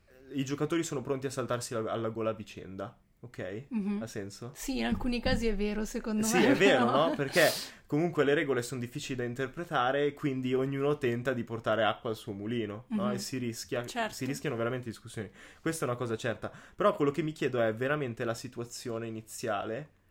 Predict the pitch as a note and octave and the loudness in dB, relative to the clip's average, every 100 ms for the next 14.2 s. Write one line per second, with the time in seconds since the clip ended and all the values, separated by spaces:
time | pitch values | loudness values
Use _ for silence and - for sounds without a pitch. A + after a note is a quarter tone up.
0 | _ - C3+ C3+ C#3+ E3+ F#3+ G3 F#3+ D3 | _ 0 0 2 2 2 2 0 0 0
1 | C3+ D3 C#3+ D3 B2+ C3 A#2 A2 G#2+ G#2+ | 0 0 2 2 2 2 4 4 2 0
2 | A2 A2 - C3 C3+ C#3+ D3 C3+ C3 B2 | 0 -2 -2 4 4 4 0 2 0 0
3 | D3 D#3+ F#3 G3 G3+ G#3 - B2 A#2 A#2 | 0 -2 -4 -2 0 -2 -2 -2 -2 2
4 | A#2 A#2+ A#2+ A#2+ B2+ A#2+ A#2+ - A2+ A#2 | 4 4 4 0 -2 -4 -4 -4 -2 0
5 | A2 A2 E3+ G#3 G3+ C3 B2+ B2+ C3+ A#2+ | 0 -2 -2 0 0 0 -2 -4 -4 -6
6 | - A2+ A2+ A2+ A2+ G#2+ G#2 A#2 A2+ - | -6 -4 -4 -4 -6 -6 -6 -6 -6 -6
7 | A2+ A2 A2 A#2 A#2+ A2 - A#2 G#2+ A2 | -6 -2 0 0 -2 -8 -6 -4 0 0
8 | A2+ G#2 - A2+ A2 A2 G2+ G#2 - A2+ | -2 -4 -6 -10 -10 -12 -10 -12 -12 -10
9 | G#2 G2+ G2 A2 A2+ B2+ A2+ A2 G2+ G2+ | -10 -10 -4 -2 -2 -4 -6 -4 -4 -6
10 | G2 G2 G2+ G2 F#2 F2+ - G#2+ G2+ - | -10 -6 -4 -2 -2 -6 -8 -8 -8 -10
11 | - - - C3+ C#3 F3+ D3 B2+ C3 B2+ | -20 -20 -10 -4 -2 2 0 0 -2 0
12 | A#2 A2+ - A2+ A#2+ G#2+ - G#2 G#2+ A2 | 2 2 0 -4 -2 -6 -4 -8 -4 -2
13 | F#2+ F#2+ G2+ G#2+ A2 A2+ G#2 - G#2+ G#2 | -2 -4 -4 -4 -4 -6 -8 -8 -6 -4
14 | G#2+ G#2 | -2 -4